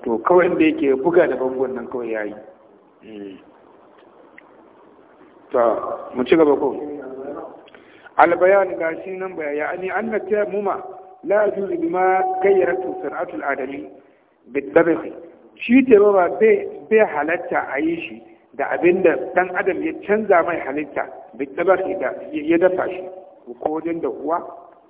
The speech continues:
wal ihraqi, ko wajen kone shi, an gane, da wuta, wa nawihi ma da makamantan kal jinsi kamar siminti, ka gane,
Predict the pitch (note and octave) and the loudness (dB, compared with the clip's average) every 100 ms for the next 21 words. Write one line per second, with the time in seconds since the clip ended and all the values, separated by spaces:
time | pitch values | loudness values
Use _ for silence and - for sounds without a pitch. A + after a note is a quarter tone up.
0 | _ _ _ - D3+ D3 C3+ D3 E3+ E3 | _ _ _ -6 -4 -2 -2 2 2 0
1 | D3+ - D3+ D#3+ E3+ E3+ - F3 - - | -10 -10 -8 -4 -4 -4 0 2 4 2
2 | F#4 - - - - - _ _ - D3 | -2 -6 -10 -14 -20 -20 _ _ -10 -2
3 | D#3 F#3 F3+ - - - B2 C3 B2+ C3+ | 2 2 0 -6 -12 -10 -6 -4 0 0
4 | B2 - - - - - - D#3+ G#3 G#3+ | 0 -4 -14 -16 -20 -12 -6 0 4 4
5 | G3 E3 D#3+ D#3+ D#3 - - - _ - | 2 0 0 -2 -2 -12 -20 -20 _ -2
6 | E3 F#3+ D#3 D3 D3 C#3+ - E3 F3 A3 | 0 2 0 -2 -2 -2 2 2 4 2
7 | A#2 D3+ F#3 G#3 D3+ C#3+ C3+ - - _ | 0 -2 0 0 -2 -6 -6 -12 -20 _
8 | - - - - _ _ _ _ _ _ | -20 -20 -20 -20 _ _ _ _ _ _
9 | _ - D3+ D#3+ E3 D#3 | _ 0 2 4 4 2